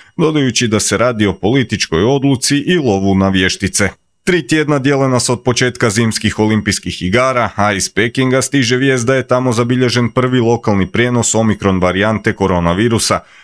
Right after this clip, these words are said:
Zdravstvene vlasti danas su zabilježile ukupno šezdeset i pet lokalnih infekcija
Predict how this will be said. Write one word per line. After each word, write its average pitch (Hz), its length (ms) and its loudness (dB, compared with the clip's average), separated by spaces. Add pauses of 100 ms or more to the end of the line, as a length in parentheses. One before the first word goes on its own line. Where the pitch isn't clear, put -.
(160)
Zdravstvene 117 600 0
vlasti 131 460 0
danas 117 300 0
su 117 120 0
zabilježile 117 680 0
ukupno 120 440 0
šezdeset 110 580 -2
i 110 120 0
pet 127 240 -2
lokalnih 95 500 0
infekcija 101 580 0